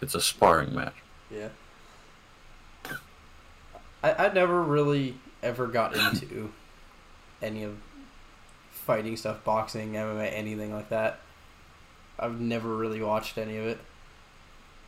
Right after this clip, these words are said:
Speaker 1: I like watching the YouTube ones, like,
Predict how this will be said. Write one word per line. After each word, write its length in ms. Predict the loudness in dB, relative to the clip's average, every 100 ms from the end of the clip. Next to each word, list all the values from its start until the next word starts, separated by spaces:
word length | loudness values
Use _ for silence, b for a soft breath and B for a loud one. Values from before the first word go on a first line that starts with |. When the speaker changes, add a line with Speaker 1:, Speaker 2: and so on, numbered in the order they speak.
| -20 -20 -20 -20 -20 -20 -20 -20 -20 -20 -20 -20 -20 -20 -20 -20 8
Speaker 1:
I 60 | 10
like 200 | 10 8
watching 600 | 4 6 6 6 4 0 -16 -20 -20 -20 -20 -20 -20 -20 -20 -20 -20 -20 -20 -20 -2
the 140 | -2
YouTube 580 | 0 -4 0 2 2 0 -12 -20 -20 0
ones, 440 | 2 2 -2 -6 -8
like, 120 | -8